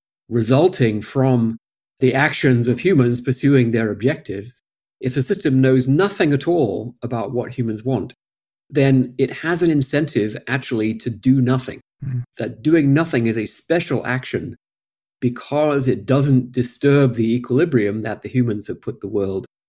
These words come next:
Speaker 1: into for whatever reason, right? Even if it has no idea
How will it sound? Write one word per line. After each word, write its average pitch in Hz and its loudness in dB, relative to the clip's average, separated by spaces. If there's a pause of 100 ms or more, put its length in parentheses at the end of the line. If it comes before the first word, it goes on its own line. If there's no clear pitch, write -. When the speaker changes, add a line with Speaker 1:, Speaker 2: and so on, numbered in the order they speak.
(120)
Speaker 1:
into 123 0
for 113 2
whatever 127 2
reason, 135 0
right? - -12
Even 117 -4
if 113 -4
it 101 -10
has 104 -10
no 110 -2
idea 104 -2